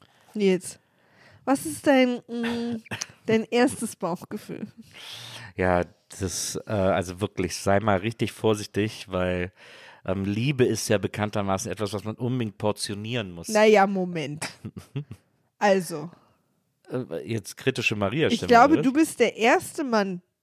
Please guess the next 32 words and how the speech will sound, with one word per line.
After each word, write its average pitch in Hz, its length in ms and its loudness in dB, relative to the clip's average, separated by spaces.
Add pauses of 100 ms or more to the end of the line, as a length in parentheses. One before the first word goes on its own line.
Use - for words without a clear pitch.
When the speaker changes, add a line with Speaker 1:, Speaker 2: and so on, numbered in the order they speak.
Speaker 1:
den 214 160 -2
ich 190 100 -8
kennengelernt 180 560 -2
habe, 208 140 -8 (920)
bei 208 120 4
dem 226 320 2
ich 277 360 0 (100)
so 214 240 -2
viel 285 520 0
und 220 220 -2
so 214 140 -2
oft - 640 0 (1040)
schreiben 214 480 2
konnte 196 840 0
und 196 240 -6
sagen 196 400 4
darf, 185 540 4
wie 196 100 -8
toll 190 300 2
ich 190 100 -2
dich - 220 -10
finde, 170 640 -6
wie 185 140 -6
ich - 120 -10
will. 147 160 -8 (1120)
Speaker 2:
Ja, 117 60 -6
ich 107 140 -6
war 117 80 6
ja 117 80 8
auch 98 60 0
grad 95 180 0
ironisch. 98 560 0